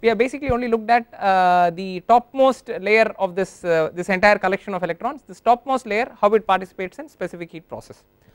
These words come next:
So, that is what we have, uh, looked at. Now, uh, in, in terms of other properties, say electronic properties and so on, i-, in principle, uh, uh, we have not really changed a whole lot from, uh, uh, with respect to how the, uh, process is occurring, uh, so to speak. Um,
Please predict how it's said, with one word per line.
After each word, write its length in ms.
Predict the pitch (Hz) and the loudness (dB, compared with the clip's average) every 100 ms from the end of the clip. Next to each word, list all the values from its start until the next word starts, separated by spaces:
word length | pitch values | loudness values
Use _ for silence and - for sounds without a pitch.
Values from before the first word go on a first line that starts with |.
| _ - | _ -4
So, 60 | |
that 140 | 196 202 | -2 -2
is 100 | 214 | 0
what 180 | 214 202 | 0 0
we 80 | |
have, 240 | 175 214 196 | -2 -2 -2
uh, 180 | 151 139 | -6 -6
looked 180 | 131 120 | -8 -16
at. 80 | 104 _ _ _ _ - - _ _ _ _ _ _ _ | -20 _ _ _ _ -20 -20 _ _ _ _ _ _ _
Now, 220 | - 269 277 | 0 0 2
uh, 420 | 226 226 208 202 | 2 2 2 0
in, 240 | 247 254 247 | -2 -6 -6
in 180 | 247 240 | -6 2
terms 220 | 311 339 | 2 2
of 120 | 269 | 0
other 180 | 208 294 | 2 2
properties, 420 | 285 208 208 185 | 2 0 -2 -6
say 140 | - 214 | 0 0
electronic 400 | 208 208 208 190 | 2 0 -2 -2
properties 400 | 180 185 190 180 | -6 -4 -10 -12
and 100 | 147 | -10
so 140 | 156 | -6
on, 100 | 240 - _ _ | -6 -8 _ _
i-, 60 | 214 | -10
in 220 | 247 277 | -6 -4
principle, 480 | 285 269 285 311 277 | -4 -6 -4 -4 -2
uh, 320 | - 214 208 202 208 | 0 4 4 0 0
uh, 200 | 208 196 | 0 2
we 100 | 220 | 0
have 80 | 233 | 2
not 160 | 254 | 2
really 220 | 240 233 233 | 0 -6 -6
changed 320 | 220 220 202 | -4 -4 -4
a 60 | 180 | -4
whole 160 | 202 | -4
lot 280 | 190 190 208 | 0 0 0
from, 340 | _ 185 185 180 | _ -6 -6 -4
uh, 300 | 165 156 156 - | -4 -2 -4 -4
uh, 240 | 147 147 | -6 -6
with 140 | 170 170 | -6 -6
respect 320 | 170 180 175 | -4 -8 -8
to 40 | |
how 160 | 190 175 | -4 -4
the, 360 | 175 160 147 - | -6 -14 -14 -8
uh, 140 | 139 | -6
process 360 | - 156 - 160 | -2 -4 -4 -16
is 140 | 147 | -8
occurring, 340 | 127 147 165 - - | -8 -6 -10 -12 -14
uh, 460 | 135 135 135 131 | -12 -10 -10 -12
so 160 | 131 143 | -12 -16
to 80 | 131 | -16
speak. 260 | - 139 _ _ _ _ _ | -18 -20 _ _ _ _ _
Um, 500 | - 170 160 156 160 | -4 0 0 -2 -6